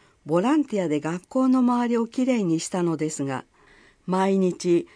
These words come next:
とても気持ちよく登校できました。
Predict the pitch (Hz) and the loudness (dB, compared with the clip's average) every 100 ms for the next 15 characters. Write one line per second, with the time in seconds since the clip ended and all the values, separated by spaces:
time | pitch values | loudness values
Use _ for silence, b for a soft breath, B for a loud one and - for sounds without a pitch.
0 | B _ 190 190 254 254 247 - _ - | B _ -2 2 4 4 2 -6 _ -4
1 | 208 226 226 226 208 - 170 180 170 - | -2 -2 -2 0 0 -2 -2 0 0 0
2 | 175 160 156 160 151 151 - - 139 | -2 0 -2 -2 -2 -2 -6 -8 -8